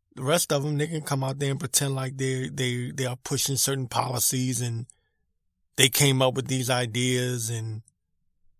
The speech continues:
their team and their staff have got together and, and they're trying to do what's best for America.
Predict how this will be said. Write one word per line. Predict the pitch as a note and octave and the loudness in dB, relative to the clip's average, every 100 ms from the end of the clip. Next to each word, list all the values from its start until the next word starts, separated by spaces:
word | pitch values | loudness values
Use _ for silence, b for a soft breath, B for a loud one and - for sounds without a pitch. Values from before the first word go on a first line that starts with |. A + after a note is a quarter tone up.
| _ _ _ _ _ _ _ _ - | _ _ _ _ _ _ _ _ 6
their | C#3+ C3 | 8 10
team | - D3 C#3+ C#3 | 8 6 4 4
and | C3 B2+ | 4 4
their | B2+ | 6
staff | - - - C#3+ C3+ C#3 | 6 8 4 4 0 -4
have | C3+ | -4
got | - - | -4 -4
together | C3 C3+ C3 C3+ C3+ | -6 0 0 2 0
and, | B2+ A#2 A#2 - | 0 -2 -4 -4
and | B2 A#2 A2+ - _ _ _ _ - | -4 -4 -6 -12 _ _ _ _ -4
they're | - | 2
trying | - C#3+ C3 | 4 4 2
to | A#2+ | -2
do | C#3+ | -2
what's | C#3 - | 0 -2
best | - C#3+ - - | 4 6 8 6
for | C#3+ C3+ | 2 0
America. | B2+ C3+ C3 C3+ - C#3 | 0 0 -2 -2 -4 -6